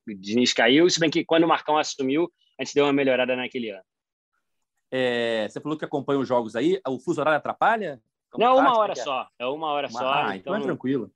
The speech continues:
Speaker 1: no máximo duas, dependendo do, da época do ano, mas é tranquilo.
Speaker 2: Aí você tá estudando aí, é no Tennessee, né?
Speaker 1: Isso, já, já estudei, já me formei, já fiz o mestrado e agora tô trabalhando.
Speaker 2: Boa. Já criou a Flu Tennessee?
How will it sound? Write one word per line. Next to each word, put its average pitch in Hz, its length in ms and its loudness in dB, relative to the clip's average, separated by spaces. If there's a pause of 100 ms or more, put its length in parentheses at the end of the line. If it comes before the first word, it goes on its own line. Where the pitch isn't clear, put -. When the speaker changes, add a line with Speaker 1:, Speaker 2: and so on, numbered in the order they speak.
Speaker 1:
no 170 100 -4
máximo 240 440 0
duas, 165 340 0
dependendo 143 460 -6
do, 131 220 -4
da 127 140 0
época 131 280 -4
do 120 140 -8
ano, 101 240 -10
mas 104 180 -10
é 123 80 -4
tranquilo. 107 460 -8 (580)
Speaker 2:
Aí 110 120 0
você 131 180 -4
tá 143 80 2
estudando 143 400 0
aí, 139 160 4
é 170 40 0
no 160 80 -2
Tennessee, 175 440 0
né? 170 180 -2 (420)
Speaker 1:
Isso, 147 360 4
já, 175 220 4
já 190 140 2
estudei, 190 380 -2
já 180 100 -4
me 180 80 -10
formei, 170 480 -6 (100)
já 143 160 -6
fiz 165 180 -12
o 180 40 -8
mestrado 165 520 -2
e 185 40 -2
agora 175 220 -2
tô 175 120 -12
trabalhando. 151 540 -4 (460)
Speaker 2:
Boa. 98 340 -10
Já 135 140 0
criou 156 180 6
a 160 60 4
Flu 165 200 0
Tennessee? 156 520 -2